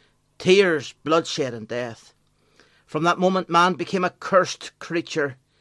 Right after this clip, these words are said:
in need of redemption. Where once the arrival of the Lord God into Eden was greeted with welcoming smiles, on this day Adam and Eve trembled as they heard his voice.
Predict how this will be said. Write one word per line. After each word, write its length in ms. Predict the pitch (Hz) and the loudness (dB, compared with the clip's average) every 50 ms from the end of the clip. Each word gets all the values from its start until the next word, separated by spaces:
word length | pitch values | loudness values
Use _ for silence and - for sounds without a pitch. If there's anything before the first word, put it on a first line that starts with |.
| _ _ _ _ _ _ _ _ - | _ _ _ _ _ _ _ _ -12
in 120 | - 113 | -10 -6
need 160 | 123 143 151 | -6 -6 -6
of 80 | 147 127 | -6 -8
redemption. 560 | 151 139 - 135 131 127 - - 107 104 104 _ _ _ _ _ _ _ | -8 -6 -6 -6 -8 -8 -12 -14 -14 -16 -16 _ _ _ _ _ _ _
Where 140 | - 147 151 | -4 -2 -2
once 320 | 151 151 180 190 190 - - | 0 2 2 2 0 -2 -2
the 140 | 175 170 | 0 2
arrival 360 | 160 156 160 170 180 185 165 160 | 2 4 4 4 4 2 0 -4
of 100 | 151 123 | -4 -2
the 80 | 156 | 0
Lord 280 | 156 160 165 170 165 - | 2 4 4 4 2 2
God 260 | - 156 160 165 160 | 0 2 2 2 2
into 240 | 160 143 139 139 135 | 0 -4 -6 -4 -4
Eden 320 | 147 147 160 151 131 117 _ _ _ _ _ _ _ _ _ _ _ | -4 -4 -4 -10 -12 -12 _ _ _ _ _ _ _ _ _ _ _
was 140 | - 117 - | -12 -12 -4
greeted 320 | - 165 196 190 220 - | 0 2 2 2 2 0
with 160 | 175 151 - | -4 -4 0
welcoming 420 | 147 175 180 180 - 175 151 151 139 | 4 4 4 4 2 -4 -8 -8 -10
smiles, 800 | - - - 135 131 135 139 143 143 123 107 - - - - _ _ _ _ _ _ _ _ _ _ _ | -10 -10 -8 -4 -4 -2 -2 -2 -4 -8 -10 -14 -18 -20 -20 _ _ _ _ _ _ _ _ _ _ _
on 160 | - 117 135 | -8 -4 0
this 200 | 160 196 190 - | 0 0 0 0
day 200 | - 202 185 180 | 0 0 2 2
Adam 240 | 170 175 185 175 180 | 2 2 0 0 -2
and 80 | 175 | 0
Eve 220 | 175 180 175 - - | 0 0 0 -2 -4
trembled 460 | - - 156 151 160 180 180 190 160 | -10 -4 -2 -2 0 0 -2 -2 -4
as 120 | 156 127 | -4 -4
they 120 | 127 143 131 | -6 -8 -6
heard 240 | 123 143 147 151 143 | -2 -2 -2 0 -2
his 160 | 131 113 - | -4 -8 -8
voice. 560 | - 123 120 113 113 107 - - - - - | -8 -6 -6 -6 -6 -10 -12 -18 -20 -20 -20